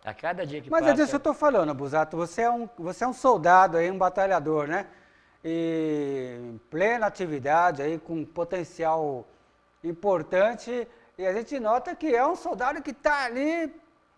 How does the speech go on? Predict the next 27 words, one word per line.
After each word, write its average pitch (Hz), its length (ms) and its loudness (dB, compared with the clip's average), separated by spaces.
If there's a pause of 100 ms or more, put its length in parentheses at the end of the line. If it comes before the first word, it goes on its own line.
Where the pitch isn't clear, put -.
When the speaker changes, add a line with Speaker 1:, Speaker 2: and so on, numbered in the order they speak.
(280)
Speaker 2:
capaz 247 540 4
de 220 80 -6
ser 262 160 0
um 240 140 0
Rambo 233 440 2
ali, 233 280 4
digamos 185 380 0
assim, 175 260 -2
né? 285 180 0 (220)
Speaker 1:
<laughs> - 240 -10
Speaker 2:
No 202 100 -2
futsal, 247 540 2 (300)
mas 320 180 0
tá 294 120 8
encostado, 185 600 4
né? 208 180 0 (360)
Quando 277 160 4
eu 262 80 6
falo 196 300 4
pra 190 100 -2
você, 180 220 -2
uma 277 100 4
provocação 285 720 0
que 175 80 -8
eu 170 60 -2
faço, 214 480 -2
né? 269 180 -2